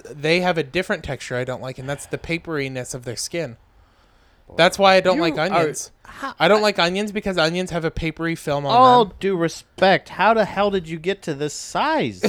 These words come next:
Speaker 1: <laughs>
Speaker 2: I'm serious. Like, what's going on?
Speaker 1: Because
Speaker 2: Is it because
Speaker 1: all,
Speaker 2: of the quality of
Speaker 1: it's,
Speaker 2: food you're eating?
Speaker 1: well, I grew up poor.
Speaker 2: Yeah.
Speaker 1: So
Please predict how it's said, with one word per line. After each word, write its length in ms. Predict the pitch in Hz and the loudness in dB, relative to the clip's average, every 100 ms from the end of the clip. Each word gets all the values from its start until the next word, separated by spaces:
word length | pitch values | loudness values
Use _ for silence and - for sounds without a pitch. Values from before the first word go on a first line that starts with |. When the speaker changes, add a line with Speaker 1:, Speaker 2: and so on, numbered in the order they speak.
| - - | -2 4
Speaker 1:
<laughs> 1000 | 262 - 262 - 233 - - 233 - 233 | 6 8 8 8 6 6 4 2 2 2
Speaker 2:
I'm 140 | 202 233 | 4 2
serious. 580 | - 320 339 277 165 | 4 6 8 8 6
Like, 180 | 170 165 | 6 6
what's 200 | 202 254 | 6 4
going 260 | - 311 302 | 6 6 6
on? 240 | 339 277 | 4 2
Speaker 1:
Because 220 | 165 220 | 2 4
Speaker 2:
Is 60 | 208 | 4
it 60 | 185 | 8
because 220 | 196 214 | 10 8
Speaker 1:
all, 20 | |
Speaker 2:
of 100 | 190 | 4
the 80 | 165 | -2
quality 520 | - - 156 185 220 | -4 2 6 6 6
of 40 | 202 | 4
Speaker 1:
it's, 80 | - | 2
Speaker 2:
food 180 | 240 | 0
you're 140 | 214 226 | 0 -2
eating? 320 | 240 294 320 180 | -2 -4 -4 4
Speaker 1:
well, 240 | 180 165 | 4 4
I 140 | - 151 | 2 0
grew 240 | 147 170 | 2 8
up 180 | 202 202 | 8 6
poor. 420 | - 139 123 139 - _ _ _ _ | -4 -4 -2 -4 -12 _ _ _ _
Speaker 2:
Yeah. 280 | 135 127 117 | -4 -2 -2
Speaker 1:
So 600 | 165 - 147 139 131 123 | -2 0 4 4 2 -2